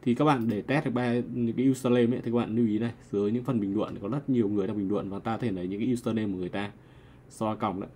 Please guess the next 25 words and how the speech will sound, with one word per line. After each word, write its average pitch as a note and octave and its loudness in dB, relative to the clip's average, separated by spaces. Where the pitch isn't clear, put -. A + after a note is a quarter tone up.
người F#2+ -10
ta G2 -8
có F#2 -4
thể G2+ -4
là F2 -10
chia G#2 -4
sẻ. G2 -4
Bây A#2+ 4
giờ A#2+ 6
chúng A#2 2
ta B2+ 2
ấn A#2 2
vào A#2+ 0
phần G#2 -2
profile. A2 -2
Và A2 -6
ở A#2 -2
đây A#2 -2
người A2 -2
ta G#2+ -6
sẽ - -14
khai G2+ -8
báo F#2+ -8
thông G#2 -8
tin. A2+ -2